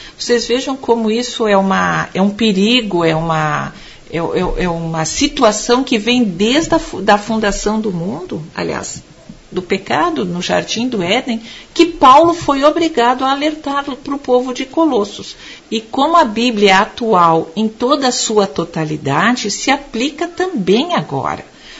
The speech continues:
Porque a gente sabe que na Bíblia está escrito que Jesus Cristo é o mesmo ontem, hoje e sempre.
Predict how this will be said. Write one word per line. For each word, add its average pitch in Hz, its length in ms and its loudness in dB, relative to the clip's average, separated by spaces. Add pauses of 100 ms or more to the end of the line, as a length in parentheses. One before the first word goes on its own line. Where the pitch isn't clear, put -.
(120)
Porque 208 240 2
a 208 60 4
gente 233 380 0
sabe 214 380 0
que 220 180 -4
na 208 140 2
Bíblia 208 360 0
está 208 220 -2
escrito 202 520 0
que 202 180 -2
Jesus 220 540 2
Cristo 190 480 -2
é - 20 4
o 180 100 0
mesmo 156 540 -4 (220)
ontem, 165 560 0 (640)
hoje 233 640 2 (340)
e 254 80 -2
sempre. 233 640 -4